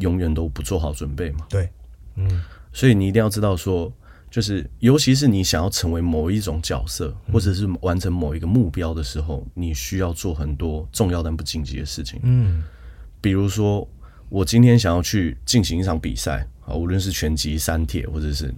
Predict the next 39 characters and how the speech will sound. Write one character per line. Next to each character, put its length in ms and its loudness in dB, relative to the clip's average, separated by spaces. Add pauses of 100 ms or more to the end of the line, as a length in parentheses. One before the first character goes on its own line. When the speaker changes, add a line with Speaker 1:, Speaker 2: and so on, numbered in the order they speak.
Speaker 1:
你 160 0
想 120 0
要 60 2
去 160 -2
进 180 0
行 280 -4
马 140 0
拉 140 2
松， 280 -2
哈， 160 -8
Speaker 2:
嗯。 200 2 (460)
Speaker 1:
你 160 0
都 80 2
要 180 6
有 80 2
一 60 0
个 240 -2 (120)
目 220 2
标 280 0
去， 340 -4 (760)
至 160 0
少 140 0
你 80 0
要 80 0
去 160 -2
做 180 -2
好 100 -2
你 80 -2
的 80 -2
体 140 -6
能 180 -2
训-， 300 -4
训 200 -2
练 160 -2
嘛， 60 -6 (200)
Speaker 2:
对。 120 2
Speaker 1:
的 40 2
计 200 -2
划 140 -2